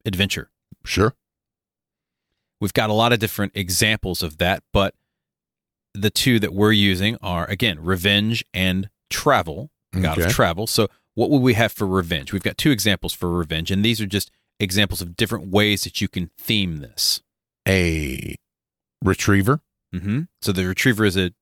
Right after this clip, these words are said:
Speaker 1: construct demon.
Speaker 2: Right.
Speaker 1: If the, for those people who don't know.
Speaker 2: Oh, sure. It's basically a spider demon construct that is literally sent to retrieve people who have escaped hell that weren't supposed to.
Speaker 1: And bring them back.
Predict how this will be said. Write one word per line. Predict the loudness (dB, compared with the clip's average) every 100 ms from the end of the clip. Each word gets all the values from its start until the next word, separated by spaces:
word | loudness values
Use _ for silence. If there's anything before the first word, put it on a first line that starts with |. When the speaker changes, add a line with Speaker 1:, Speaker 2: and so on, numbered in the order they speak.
| _
Speaker 1:
construct | -6 -2 0 0 0 0 -2 0
demon. | 2 2 0 -4 -8 _ -4
Speaker 2:
Right. | 0 0
Speaker 1:
If | -2
the, | -6 -4
for | -2
those | -2 -4
people | -8 -8 -6
who |
don't | -6 -6
know. | -4 -4 -4 -10 -4
Speaker 2:
Oh, | -4 -4 -6
sure. | 0 0 0 _ _ _ _ _ _
It's | -16 -16
basically | -4 0 0 -2 0 0 2
a | 2 2 2 0
spider | 0 -2 -2 -6 _ _ 2 2 4 4
demon | 2 2 4 4 4 0
construct | -2 -2 0 0 0 -4 -4 -6 -6 _ -12 -12 _ -8
that | -4 -4 -4 -12 _ _ 0
is | 0 2 -2
literally | 2 2 2 0 -2
sent | 0 -2 -2 -2
to | 0 0
retrieve | -2 -2 0 2 0 -2 -8 -12 _ _
people | -2 0 2 2
who | 2
have | 2 -2
escaped | -2 -4 -2 -2 -4 -4
hell | -2 -2
that | -6 -2
weren't | -2 -2
supposed | -4 -4 -4 -4 -8
to. | -10
Speaker 1:
And | -8 -6
bring | -2 0 0
them | -2 -4
back. | -6 -8 _